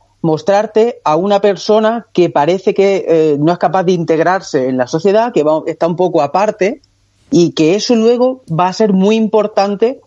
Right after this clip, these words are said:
a la hora de desarrollar la trama una vez que aparezca el bicho. Y eso es importante. Y luego, por otro lado, el principio de la película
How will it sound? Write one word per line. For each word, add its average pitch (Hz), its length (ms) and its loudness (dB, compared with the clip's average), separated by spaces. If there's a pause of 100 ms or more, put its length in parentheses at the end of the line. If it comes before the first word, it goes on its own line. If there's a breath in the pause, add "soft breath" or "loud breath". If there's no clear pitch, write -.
(160)
a 160 140 0
la 156 100 2
hora 165 140 0
de 208 100 2
desarrollar 170 560 0
la 185 220 0
trama 196 340 0
una 180 160 -2
vez 151 140 0
que - 80 -2
aparezca 160 380 0
el 147 120 0
bicho. 151 360 -2 (440)
Y 131 80 0
eso 147 180 0
es 226 160 -2
importante. 135 760 -2 (280 soft breath)
Y 143 60 0
luego, 202 260 2
por 185 120 2
otro 208 240 0
lado, 269 340 -2 (400)
el 175 240 2
principio 170 560 2
de 247 80 4
la 240 120 0
película 233 680 0